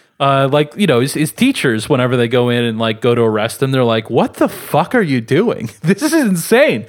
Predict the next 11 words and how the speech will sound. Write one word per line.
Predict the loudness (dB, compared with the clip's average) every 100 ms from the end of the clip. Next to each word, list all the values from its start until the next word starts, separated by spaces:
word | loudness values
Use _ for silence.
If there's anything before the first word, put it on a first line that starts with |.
| -14 -16 -8 0
Uh, | 2 4
like, | 2 2
everyone | 0 2 4
around | 4 2 2 2 0
was | 0 2
like, | 0 0 -4 -20 _
"He's | -2 2 2
a |
really | 0 2 2 2 0
nice | 0 0 -2
kid." | -2 0 -2